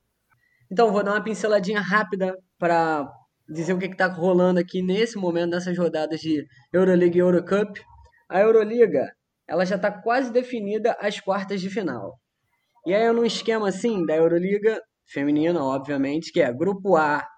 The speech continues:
contra grupo C, grupo B contra grupo D. Então, o primeiro do grupo A vai pegar o segundo do grupo C,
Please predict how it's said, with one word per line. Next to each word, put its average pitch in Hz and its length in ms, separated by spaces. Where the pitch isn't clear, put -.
contra 180 520
grupo 185 500
C, 180 560
grupo 247 400
B 190 280
contra 240 360
grupo 220 440
D. 165 320
Então, 147 220
o 143 100
primeiro 214 380
do 247 100
grupo 214 320
A 131 180
vai 170 140
pegar 175 220
o 165 80
segundo 185 400
do 208 100
grupo 180 240
C, 165 460